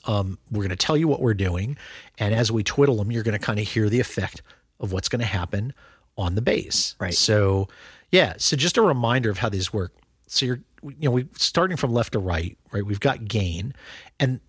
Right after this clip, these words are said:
Speaker 1: on this particular model, the gain is the first thing because what it,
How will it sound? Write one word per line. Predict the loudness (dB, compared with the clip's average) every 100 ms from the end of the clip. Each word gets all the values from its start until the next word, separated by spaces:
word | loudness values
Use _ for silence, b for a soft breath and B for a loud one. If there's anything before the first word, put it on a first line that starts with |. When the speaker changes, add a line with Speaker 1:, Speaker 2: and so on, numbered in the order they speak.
| _
Speaker 1:
on | 0 0
this | 2 2 2
particular | -2 -2 0 0 0 2 4 4 4 0 -4
model, | -2 2 2 0 -2 -6 B B B _
the | 2 2 2
gain | 0 2 2 2
is | 2
the | 0
first | 0 0 0 2
thing | 2 0 -2
because | -2 -2
what | 2 0
it, | -2